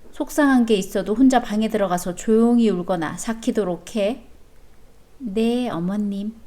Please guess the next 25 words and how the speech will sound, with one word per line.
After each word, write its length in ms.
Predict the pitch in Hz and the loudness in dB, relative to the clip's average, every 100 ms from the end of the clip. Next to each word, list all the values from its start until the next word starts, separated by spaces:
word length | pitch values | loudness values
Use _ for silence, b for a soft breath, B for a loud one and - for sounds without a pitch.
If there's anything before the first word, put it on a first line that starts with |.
| - - - - - - | -20 -20 -20 -20 -20 -6
그리고 580 | 233 233 220 220 220 | 0 2 2 2 0
또 460 | - 269 202 - - - - - - - - - | 0 4 4 2 -10 -20 -20 -20 -20 -20 -20 -14
더 260 | 208 202 202 | -6 -4 -4
하실 320 | 226 294 339 | -4 -4 0
말씀 380 | 311 269 - 175 | 0 0 -2 -4
있으세요? 680 | 147 - 226 220 254 294 - - - b b b b - - - | -4 -8 -4 -2 -2 -4 -10 -20 -20 b b b b -20 -20 -10
제일 440 | - 208 190 202 196 | -4 0 2 0 0
중요한 560 | 214 202 208 202 185 | -2 0 0 0 -2
건 580 | 175 180 214 160 - 165 | 0 2 2 0 -2 2
여자는 420 | 190 196 226 220 | 2 6 4 4
자고로 360 | 220 220 208 208 | 2 -2 -2 -4
시집 360 | - 247 254 | -4 -4 0
오면 360 | 240 214 165 143 b b b - | 2 2 0 -2 b b b -6
친정에는 600 | 339 320 320 277 226 196 | 0 4 6 6 4 0
죽기 280 | 226 - 254 | -6 -4 0
전에 200 | 233 202 | 2 2
한 160 | 226 254 | 2 2
번 140 | 254 | 2
가는 280 | 240 220 196 | 0 -2 -2
거다. 420 | 185 180 208 302 - - b b - 180 | -4 -6 -8 -8 -16 -20 b b -12 -6
요즘 260 | 180 214 | 0 0
세상이 440 | 226 269 262 254 226 | 2 0 2 2 4
많이 340 | 160 208 233 | 2 2 2
좋아졌다고 640 | 240 233 233 226 214 202 | 4 2 2 0 0 0
하니 320 | 202 185 185 | -2 -2 -4